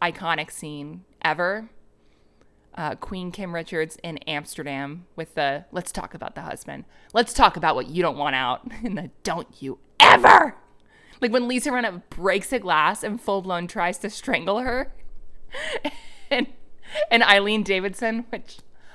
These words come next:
I miss Eileen so much on the show, but when she goes, <gasps> 'cause, like, Kim's like, "Oh, blah, blah, blah, you beast." <laughs> And Eileen goes, <gasps> "Beast? <laughs> You beast?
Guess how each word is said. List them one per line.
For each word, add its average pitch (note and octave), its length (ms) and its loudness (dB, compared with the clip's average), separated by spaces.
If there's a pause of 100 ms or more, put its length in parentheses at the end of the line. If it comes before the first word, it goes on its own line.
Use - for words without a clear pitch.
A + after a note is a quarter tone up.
I G3+ 120 4
miss G3+ 260 0
Eileen E3+ 440 -2
so - 180 -6
much E3+ 260 -2
on A#3+ 80 -2
the C#4 60 -6
show, C4 260 -8
but F3+ 260 2
when F#3 100 -6
she - 120 -10
goes, G3+ 160 -10 (380)
<gasps> - 400 -20
'cause, F#3+ 160 -8
like, - 300 -4
Kim's F#3+ 240 -10
like, E3 120 -6
"Oh, G3 300 4 (120)
blah, G3+ 160 6
blah, F3 120 2
blah, D3+ 180 0
you D3 200 -6
beast." E3+ 560 -6 (120)
<laughs> - 120 -20
And A#3+ 100 0
Eileen F3 220 2
goes, F3 160 -4 (420)
<gasps> - 440 -20
"Beast? - 640 0
<laughs> - 40 -20 (600)
You G3+ 160 0
beast? G#3+ 600 -4